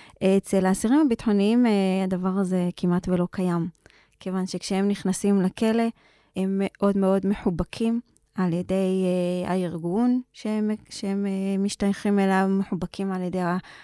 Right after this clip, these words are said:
החברה שלהם, על ידי המשפחה שלהם.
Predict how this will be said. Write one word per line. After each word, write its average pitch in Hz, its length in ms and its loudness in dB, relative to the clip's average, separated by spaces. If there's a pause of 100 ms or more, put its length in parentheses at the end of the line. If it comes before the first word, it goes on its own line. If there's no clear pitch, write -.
(100)
החברה 190 560 -4
שלהם, 202 440 -2
על 175 120 -4
ידי 175 160 -4
המשפחה 180 760 -6
שלהם. 208 480 -2